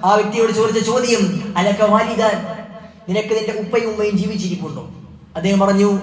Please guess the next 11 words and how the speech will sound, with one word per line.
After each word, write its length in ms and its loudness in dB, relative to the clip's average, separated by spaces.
"റസൂലേ, 360 4
രണ്ടുപേരും 600 4
ജീവിച്ചിരിപ്പുണ്ട്." 640 -4
പ്രവാചകൻ 800 2
സ്വല്ലല്ലാഹു 680 2
അലൈഹി 340 0
വസല്ലമ 420 0
ആ 100 4
വ്യക്തിയോട് 460 2
പറഞ്ഞു, 300 4
"ഇൽസംഹാ, 960 4